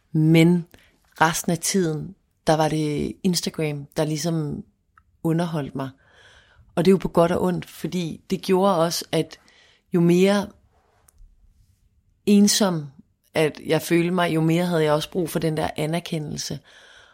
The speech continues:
Og selvom det bare virkelig var tomt og kort tid, og på en eller anden måde, så er det sådan, "Men det er jo slet ikke sådan, jeg har det." Det billede, jeg lagde op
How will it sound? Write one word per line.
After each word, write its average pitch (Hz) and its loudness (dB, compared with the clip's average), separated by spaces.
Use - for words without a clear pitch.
Og 170 0
selvom 185 4
det 160 -4
bare 147 2
virkelig 156 0
var 135 -2
tomt - 0
og - -8
kort 147 0
tid, 156 -2
og 147 -4
på 185 -4
en 165 -2
eller 156 -4
anden 147 -4
måde, 143 -4
så 156 -4
er - -6
det 147 -10
sådan, 151 -8
"Men 160 -2
det 151 -2
er 156 -2
jo 143 -6
slet 170 -8
ikke 160 -10
sådan, 170 -8
jeg 160 -8
har 165 0
det." 147 -8
Det 202 2
billede, 180 2
jeg 156 0
lagde 143 0
op 160 0